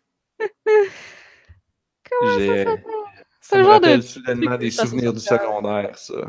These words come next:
Speaker 2: Dans le cours de comment faire des PowerPoint, que genre, tout le monde avait mis tous les effets.
Speaker 1: Ah, mais là, c'est la seule maudite affaire qui était le fun là-dessus.
Speaker 2: Tous les effets.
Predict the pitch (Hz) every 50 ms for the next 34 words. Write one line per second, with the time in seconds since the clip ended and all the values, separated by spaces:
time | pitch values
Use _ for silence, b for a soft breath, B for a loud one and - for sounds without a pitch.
0 | 127 123 - _ _ _ _ - 120 110 107 104 - - 127 120 110 113 110 107
1 | 101 - 127 113 113 107 107 - - 113 110 101 98 - 107 110 95 - - -
2 | - - - - - - - - - - 135 - - - - - _ _ - -
3 | _ - - 120 110 107 107 104 101 98 92 95 98 101 104 104 104 104 104 104
4 | - _ _ _ _ _ _ _ _ _ _ _ _ _ _ _ _ _ _ _
5 | _ _ _ - 170 156 147 151 - - - - 123 127 120 120 117 107 117 113
6 | 101 - - - - 110 104 - _ _ _ _ _ _ _ - 196 185 170 156
7 | 156 175 196 208 196 180 - - _ - - - 202 202 214 202 - - 262 247
8 | 233 226 - - 214 208 247 247 247 240 196 185 196 - - 233 233 214 165 156
9 | - - 240 - _ _ _ _ _ - - 170 175 185 185 190 190 190 190 190
10 | - - 160 156 147 147 143 127 123 135 131 - - - - 131 127 - _